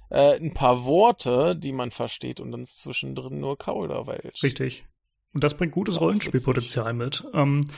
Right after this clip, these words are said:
Speaker 2: und eine andere
Speaker 1: Ja.
Speaker 2: Möglichkeit ist natürlich auch, wenn nur eine Person oder eine, eine Figur in der Gruppe das kann, ähm, aber eine ganz eigene Agenda verfolgt, kann die natürlich auch nur Teile der
Speaker 1: Mhm.
Speaker 2: Information weitergeben, wenn sie will.
Speaker 1: Ja.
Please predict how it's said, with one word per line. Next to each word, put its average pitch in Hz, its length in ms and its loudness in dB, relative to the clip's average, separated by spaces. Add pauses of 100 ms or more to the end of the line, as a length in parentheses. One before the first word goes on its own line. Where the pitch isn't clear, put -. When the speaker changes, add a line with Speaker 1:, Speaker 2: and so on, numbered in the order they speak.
(260)
Speaker 2:
und 131 100 0
eine 135 60 4
andere 151 160 4
Speaker 1:
Ja. 170 60 2
Speaker 2:
Möglichkeit 175 380 0
ist 147 120 -4
natürlich 165 340 0
auch, 156 240 -2
wenn 143 140 4
nur 135 200 2
eine 143 240 2
Person 135 640 0
oder 131 200 -2
eine, 139 260 -2
eine 135 140 -4
Figur 143 260 -2
in 143 40 0
der 135 100 0
Gruppe - 240 -10
das - 200 -6
kann, 131 400 -2 (560)
ähm, 123 340 2
aber 135 200 4
eine 131 160 4
ganz 143 180 0
eigene 139 240 2
Agenda 135 360 4
verfolgt, - 640 -4 (260)
kann 131 140 2
die 135 80 4
natürlich 135 400 0
auch 147 140 -4
nur 147 100 -2
Teile 139 320 2
der 135 80 -6
Speaker 1:
Mhm. 127 40 -4
Speaker 2:
Information 139 460 -2
weitergeben, 135 520 -2
wenn 127 100 -6
sie 135 160 -6
will. 156 200 -8 (1120)
Speaker 1:
Ja. 180 240 -2